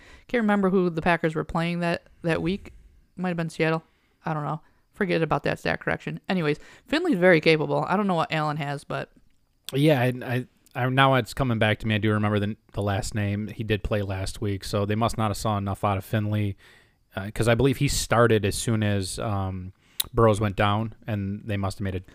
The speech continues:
Speaker 2: quarterback change somewhere along the line there.
Speaker 1: Yeah, King J stopped following Cincy after Burrow went down, 'cause
Speaker 2: Poor Burrow.
Speaker 1: he was the truth.
Speaker 2: They
Speaker 1: Now
Speaker 2: need,
Speaker 1: he's out.
Speaker 2: they need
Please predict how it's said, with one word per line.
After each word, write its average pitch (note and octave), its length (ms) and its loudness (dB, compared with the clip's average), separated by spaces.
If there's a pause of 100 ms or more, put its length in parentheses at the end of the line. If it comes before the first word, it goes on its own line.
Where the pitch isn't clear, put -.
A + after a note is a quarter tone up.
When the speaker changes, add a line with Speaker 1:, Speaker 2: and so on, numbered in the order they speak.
(240)
Speaker 2:
quarterback G#2 360 2
change G2+ 240 -2
somewhere G#2+ 220 0
along G2+ 220 0
the G2+ 80 0
line G2+ 220 0
there. G2+ 260 -4
Speaker 1:
Yeah, G3 180 8
King F#3+ 220 4
J E3+ 180 8
stopped - 380 2
following F3 340 4
Cincy F3+ 400 -2
after D#3+ 320 -2
Burrow E3+ 320 2
went F3 200 -2
down, F3+ 340 -4 (160)
'cause D3+ 260 -2
Speaker 2:
Poor A#2 100 2
Burrow. F#2+ 320 -6 (360)
Speaker 1:
he E3 140 -6
was D#3 200 -6
the D#3 80 -6
truth. D#3+ 480 -6 (500)
Speaker 2:
They B2+ 120 0
Speaker 1:
Now - 20 0
Speaker 2:
need, A#2+ 80 0
Speaker 1:
he's G2+ 160 -4
out. D3+ 140 -12
Speaker 2:
they C3 100 2
need G#2+ 280 -2